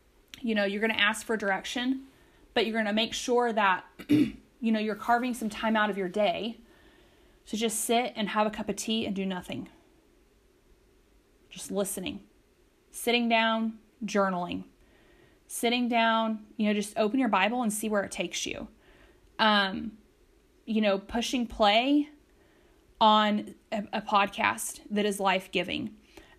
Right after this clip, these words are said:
Um, I think that I know for me,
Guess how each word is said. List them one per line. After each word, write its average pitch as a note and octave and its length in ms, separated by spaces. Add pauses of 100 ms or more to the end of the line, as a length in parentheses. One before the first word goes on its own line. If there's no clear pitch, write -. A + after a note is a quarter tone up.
Um, G3+ 440
I G#3 140
think B3+ 440
that F#3+ 340 (720)
I G#3+ 120
know G#3+ 220
for G#3 240
me, G#3+ 460